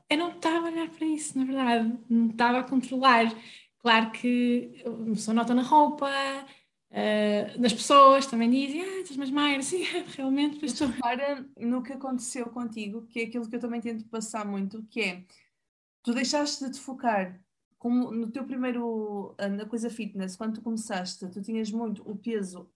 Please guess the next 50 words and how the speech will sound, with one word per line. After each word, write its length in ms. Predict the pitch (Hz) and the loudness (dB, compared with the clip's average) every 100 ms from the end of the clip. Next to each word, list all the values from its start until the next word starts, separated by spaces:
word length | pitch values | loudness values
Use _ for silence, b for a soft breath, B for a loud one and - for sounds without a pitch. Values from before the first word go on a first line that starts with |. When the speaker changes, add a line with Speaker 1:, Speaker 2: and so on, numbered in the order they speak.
| _ | _
Speaker 2:
em 160 | 202 202 | -4 -2
mente, 400 | 190 185 220 247 | -2 -4 -8 -8
não 140 | 202 | -6
é? 180 | 185 247 b b b - | -6 -8 b b b -12
E 80 | |
fizeste 420 | 190 196 226 - - | -6 -4 -2 -4 -6
tudo 240 | 262 220 | -4 -4
para 100 | 220 | -6
conseguir 300 | 220 214 208 | -6 -6 -4
alcançar 400 | 196 196 196 202 | -4 -4 -6 -4
aquele 280 | 196 202 196 | -6 -6 -10
peso 280 | 190 233 240 | -6 -6 -6
e 60 | |
conseguiste, 720 | 254 262 - - 196 202 - 311 _ - | -6 -8 -8 -10 -10 -10 -16 -20 _ -14
mas 120 | 180 | -12
depois 200 | 185 185 | -8 -8
voltaste 360 | 185 185 185 196 | -6 -8 -10 -8
a 40 | |
ganhar. 420 | 190 185 180 254 b b b - | -6 -4 -6 -8 b b b -4
E 120 | 240 | -2
agora 480 | 247 233 226 262 285 | 2 2 2 0 -4
o 100 | 226 | -6
teu 160 | 226 277 | -4 -2
objetivo 440 | 269 247 254 262 | -2 -2 -4 -8
foi 140 | - 269 | -8 -2
muito 240 | 254 240 | -2 0
mais, 400 | 240 208 220 240 | -2 -2 -4 -6
"Caramba, 360 | - 262 269 220 | -6 -6 -2 -4
eu 40 | |
tenho 180 | 220 233 | -2 -6
que 100 | 226 | -2
mudar 340 | 247 254 240 247 | 0 0 0 0
a 60 | |
minha 200 | 247 240 | -2 -2
saúde 480 | 220 - 208 208 208 - b b - | -6 -6 -6 -6 -8 -14 b b -8
porque 220 | 262 302 | -6 -4
eu 60 | 294 | -2
quero 180 | 233 | -2
engravidar, 680 | 214 190 185 185 240 285 294 - | -2 -4 -6 -2 0 0 -4 -10
porque 280 | - 254 - | -8 -8 -4
eu 40 | 226 | -4
não 80 | |
sei 180 | 220 202 | -4 -6
o 40 | 190 | -6
que 100 | 190 | -6
é 40 | |
isto, 520 | 196 285 285 - 285 B B - | -4 -4 -6 -8 -10 B B -12
porque 160 | 220 | -8
eu 60 | 262 | -4
tenho, 680 | 262 254 240 233 214 - | -2 0 0 -2 -10 -16